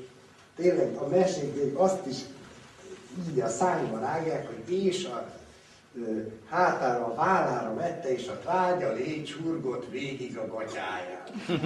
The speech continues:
Ma ez történik. Nem egy kellemes érzés, nem az a tiszta száraz érzés, ami a reklámokban van. Attól még,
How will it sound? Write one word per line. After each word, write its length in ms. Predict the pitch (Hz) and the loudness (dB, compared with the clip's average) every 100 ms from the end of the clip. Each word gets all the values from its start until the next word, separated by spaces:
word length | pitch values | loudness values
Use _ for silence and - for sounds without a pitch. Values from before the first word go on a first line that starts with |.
| - - - - - - | 0 0 -2 -6 -10 -6
Ma 160 | 190 180 | 0 2
ez 160 | - - | 0 -2
történik. 520 | - - - 196 - 180 | -6 -8 -10 -10 -6 -2
Nem 160 | 160 | 0
egy 200 | 139 - | 0 -2
kellemes 480 | 156 139 120 104 - | -2 -2 -2 -4 -8
érzés, 440 | 160 165 139 123 | -6 -4 -2 -4
nem 120 | - 113 | -4 -6
az 120 | 107 | -6
a 140 | 101 - | -8 -8
tiszta 280 | - - | -10 -8
száraz 420 | - 135 - - - 107 | -8 -6 -6 -8 -6 -6
érzés, 360 | 95 101 - | -6 -8 -8
ami 200 | - - - | -8 -8 -2
a 40 | - | 2
reklámokban 600 | 190 185 170 - - 185 | 4 6 6 4 2 2
van. 120 | - - - - - - - - - - - - 180 185 - 190 | 2 2 4 6 6 8 6 6 4 4 2 2 2 0 2 2
Attól 340 | 196 202 185 | 2 2 4
még, 200 | 185 190 | 4 4